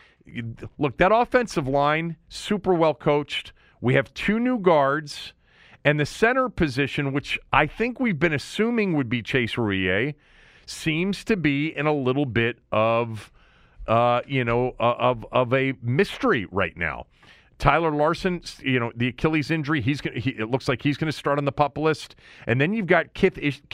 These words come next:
uh, Keith Ishmael and John Toth on the roster.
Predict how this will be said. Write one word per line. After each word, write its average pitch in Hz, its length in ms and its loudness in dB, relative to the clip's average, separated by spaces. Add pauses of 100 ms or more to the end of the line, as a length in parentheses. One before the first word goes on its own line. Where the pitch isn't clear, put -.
uh, 131 140 4
Keith 190 280 -6
Ishmael 185 640 0 (320)
and 127 260 0
John 156 560 0
Toth - 640 0 (720)
on 120 340 2 (100)
the 107 400 -2
roster. 98 580 -4